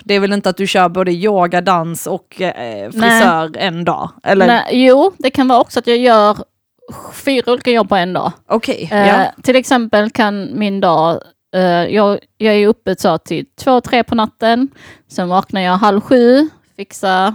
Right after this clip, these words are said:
Speaker 2: donar lite. Men mina barn är så självständiga också så de löser det mesta själva på morgonen.
Speaker 1: Mm.
Speaker 2: Sen går de till skolan och då passar jag på kanske att göra lite inlägg på Instagram, promota lite, för jag måste göra allt det administrativa också med mitt jobb och
Speaker 1: Mm.
Speaker 2: just marknadsföra.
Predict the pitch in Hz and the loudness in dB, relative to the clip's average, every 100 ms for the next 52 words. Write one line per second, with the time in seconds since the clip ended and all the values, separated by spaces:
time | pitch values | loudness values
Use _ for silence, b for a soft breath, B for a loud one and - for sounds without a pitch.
0 | - 196 196 196 185 - 196 190 208 226 | -6 -6 -4 -2 -2 -4 -8 -10 -8 -4
1 | 226 233 233 226 254 247 247 233 233 233 | -2 0 0 2 2 0 -2 -2 0 -2
2 | - 190 202 226 180 - 202 170 - - | -4 -6 -4 -4 -6 -4 -4 -6 -10 -6
3 | 214 233 220 214 220 196 180 202 185 156 | 0 0 0 -4 -4 -4 -4 -2 -2 -2
4 | 175 175 185 147 107 190 B 220 196 175 | -2 -2 -2 -2 -6 -8 B -6 -6 -8
5 | B - 240 233 240 226 - - 240 247 | B -8 -2 0 2 0 -4 -2 0 2
6 | 226 240 302 214 208 190 196 - - 262 | 2 2 0 0 -2 -2 -4 -6 0 0
7 | 240 285 214 - 208 214 220 208 202 208 | 2 2 0 0 -4 0 2 4 4 2
8 | 196 185 - 202 208 185 185 - 185 233 | 0 -2 -2 -2 0 0 -2 -2 0 2
9 | 262 - 247 240 240 226 - 208 214 220 | 0 -2 0 2 2 0 -4 -2 0 -2
10 | - 190 196 202 _ 196 185 185 208 202 | -2 -2 -2 -4 _ -2 -2 -2 -4 -4
11 | 202 - 202 202 190 208 - - 233 190 | -6 -4 -2 0 0 0 -2 -4 -2 -4
12 | 170 175 175 185 - 185 180 208 - - | -8 -8 -8 -8 -6 -2 0 -2 -4 -6
13 | 170 180 180 - - 180 - 185 185 202 | -4 -6 -6 -2 -2 -4 -6 -6 -4 -2
14 | 196 185 190 208 - - - - - - | -2 -2 -2 -4 -4 -10 -8 -6 -6 -4
15 | 160 | -4